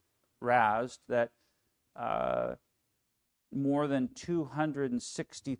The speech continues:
thousand lambs died in the week of Passover. I mean, that's a lot of lambs. More than. I think, uh, yeah, maybe it's, uh, two hundred fifty-six thousand, something like two hundred and sixty thousand, somewhere around there.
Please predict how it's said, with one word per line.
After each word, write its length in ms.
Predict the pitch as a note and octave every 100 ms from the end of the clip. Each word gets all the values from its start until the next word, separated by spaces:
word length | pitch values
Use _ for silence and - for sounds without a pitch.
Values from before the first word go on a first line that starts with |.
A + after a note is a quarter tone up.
| _
thousand 800 | B2 B2+ C#3 C3+ A2+ G2+ - G2+ - _ _
lambs 540 | A2+ A#2 A#2+ A2+ G#2+ -
died 360 | G2 G#2+ A2
in 100 | A2
the 80 | G#2
week 240 | G#2+ G#2
of 160 | G2+ -
Passover. 720 | - G2+ G2+ - G#2+ - - - _ _ _ _ _ _ _ _ _ _ -
I 40 |
mean, 80 | A2+
that's 200 | C3 -
a 40 |
lot 360 | F#2 F#2+ A2+ G#2+
of 100 | F#2+
lambs. 800 | A2 A2 G2 F#2+ - - - - - _ _ _
More 300 | C3 C3 C3
than. 220 | F#2+ F#2+ - _ -
I 60 | A#2
think, 240 | D3+ C3
uh, 220 | C#3 A#2 A2
yeah, 220 | C3 B2+
maybe 240 | B2+ B2+
it's, 160 | A#2 -
uh, 160 | A#2 G#2+
two 80 | -
hundred 180 | A#2+ G#2
fifty-six 420 | B2 - - -
thousand, 260 | - G2+ G2+
something 260 | C3 A2+ G2+
like 220 | F#2 -
two 140 | -
hundred 160 | C#3+ A2
and 120 | G2+
sixty 340 | - G2 -
thousand, 500 | G2+ G2+ G2 G#2+ -
somewhere 320 | C3+ C3+ A2+ G2+
around 340 | F#2+ G2 G2
there. 160 | -